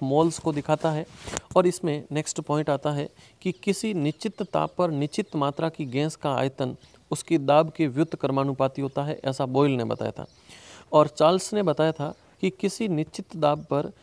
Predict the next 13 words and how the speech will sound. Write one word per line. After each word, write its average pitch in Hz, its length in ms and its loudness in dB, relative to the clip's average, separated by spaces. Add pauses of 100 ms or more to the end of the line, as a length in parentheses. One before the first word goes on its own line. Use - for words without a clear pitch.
(180)
निश्चित 160 480 -2
मात्रा 147 360 0
की 165 180 -6
गैस 143 280 -2
का 143 300 -4
आयतन 190 420 4
उसके 165 280 -4
तापमान 135 480 -2
के 175 160 -6
समानुपाती 160 640 0
होता 107 220 -10
है। - 180 -18 (520)
और 139 180 4